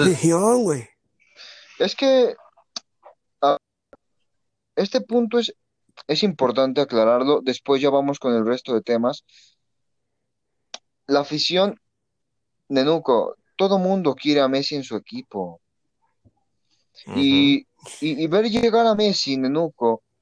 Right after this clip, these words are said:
Speaker 2: independientemente de, de, de la liga que sea, a Messi es muy difícil abucharlo. La gente en el Barcelona nunca lo hizo, y yo pienso que la gente en Inglaterra no lo va a hacer, porque es Messi, y porque cualquier equipo,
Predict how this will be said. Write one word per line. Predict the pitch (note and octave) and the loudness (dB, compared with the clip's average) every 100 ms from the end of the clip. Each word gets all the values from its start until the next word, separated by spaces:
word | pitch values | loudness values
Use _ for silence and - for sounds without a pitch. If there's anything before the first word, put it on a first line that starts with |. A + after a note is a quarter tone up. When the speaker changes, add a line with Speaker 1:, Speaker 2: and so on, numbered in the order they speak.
| _ _ | _ _
Speaker 2:
independientemente | C#3 C3 B2 C#3 C#3 D#3 F#3 G3 F#3 F#3 E3+ D#3+ | -4 -2 -2 -2 -2 -2 -2 -2 0 -2 -2 0
de, | C3 C3 | 0 -2
de, | A#2 B2 A2+ | -2 -2 -2
de | A#2+ A2+ | 0 2
la | A2 | 2
liga | C3 E3+ F3+ | 2 0 -2
que | A2+ | -4
sea, | D3 C#3 A2 - _ _ - _ _ _ _ _ _ | -2 0 0 -6 _ _ -20 _ _ _ _ _ _
a | - C3 | -2 0
Messi | D3+ F#3 G3+ | 0 0 0
es | F3 | 0
muy | F3 F3+ G3 | 0 0 0
difícil | F3+ E3 F#3+ E3+ F#3+ E3 - | 0 -4 -6 -4 -4 -4 -4
abucharlo. | B2+ A2+ A2 - C3 C3+ A2+ G#2 G2 | -4 -2 -2 0 2 2 0 -2 -2
La | A#2 C#3+ | 0 0
gente | F3 F3 F3+ | 0 -2 -2
en | E3+ | 0
el | C3 | 2
Barcelona | B2 A#2+ B2+ C3+ D3+ D3+ | 2 0 -2 -2 0 0
nunca | D3+ D#3 D3 | -2 -2 -2
lo | A#2+ | 0
hizo, | C3+ D3+ F3+ F3+ _ _ _ | -2 -2 -4 -4 _ _ _
y | D#3 | -4
yo | G3 | -2
pienso | G3 G#3+ G3+ G3+ | 0 0 0 2
que | C#3+ | 2
la | C#3 | 2
gente | F3 F3 | 0 -2
en | E3+ | -2
Inglaterra | C#3+ B2+ B2 D3 D#3 | -2 0 0 2 0
no | D#3 D3+ | 2 2
lo | D3+ | 2
va | D3+ | 2
a | |
hacer, | C3+ D#3+ C3 - _ _ _ - | 0 0 0 -2 _ _ _ -2
porque | C3+ B2+ G#2+ B2+ - | 0 2 0 -2 0
es | F3 G3 D3+ | 0 0 0
Messi, | D3 G3 F#3+ - A2 - _ _ | 0 0 -2 -4 -6 -6 _ _
y | D3+ | -6
porque | - C#3 C3+ B2+ C3 | -2 0 0 0 -4
cualquier | - B2 A#2+ - G3+ A#3+ | 0 0 0 -2 0 0
equipo, | A#3+ - G#3+ F3 C#3 C3+ | 0 -2 -4 -2 0 -2